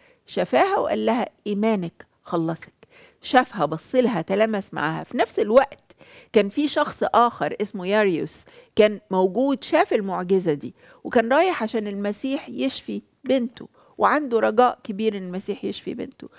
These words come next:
جه واحد قال له: "بنتك ماتت، روح بقى، ما عندكش رجاء خالص".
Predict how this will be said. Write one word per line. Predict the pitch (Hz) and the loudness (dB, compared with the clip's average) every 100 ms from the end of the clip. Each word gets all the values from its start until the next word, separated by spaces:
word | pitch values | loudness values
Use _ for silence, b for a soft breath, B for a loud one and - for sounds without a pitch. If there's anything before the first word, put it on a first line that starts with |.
| B B | B B
جه | 190 262 | 4 4
واحد | 311 277 - 220 - | 6 0 0 -4 2
قال | 240 247 | 2 2
له: | 226 - | -4 -2
"بنتك | 247 - 156 - | -4 -2 -4 -4
ماتت، | 147 - 175 190 | -8 -8 -10 -6
روح | - | -2
بقى، | 190 147 | 0 0
ما | |
عندكش | 160 165 180 - | -2 -2 -2 -2
رجاء | - 147 165 | -6 -4 -4
خالص". | - - - - - | -4 -10 -12 -16 -20